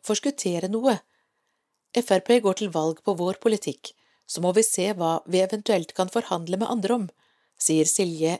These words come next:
Hjemdal, stortingsrepresentant for Hordaland. Du vil ikke prioritere mellom S P, K R F og Venstre? Det som blir avgjørende for meg, er hva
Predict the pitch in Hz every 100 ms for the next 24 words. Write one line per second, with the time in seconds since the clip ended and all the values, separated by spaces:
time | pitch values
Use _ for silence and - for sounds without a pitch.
0 | - 196 202 160 165 214 - _ _ -
1 | 247 208 - 160 160 - 175 175 185 180
2 | 190 190 185 214 220 202 185 233 190 _
3 | _ _ _ _ _ _ _ _ _ _
4 | _ _ _ _ _ _ _ - 156 151
5 | 147 147 156 156 170 - 156 147 160 170
6 | - 190 - 156 175 170 160 - - 180
7 | 156 - - 285 _ _ _ _ _ _
8 | _ _ _ _ - 165 180 196 180 185
9 | - 151 151 151 156 175 156 156 170 -
10 | - _ - 165 160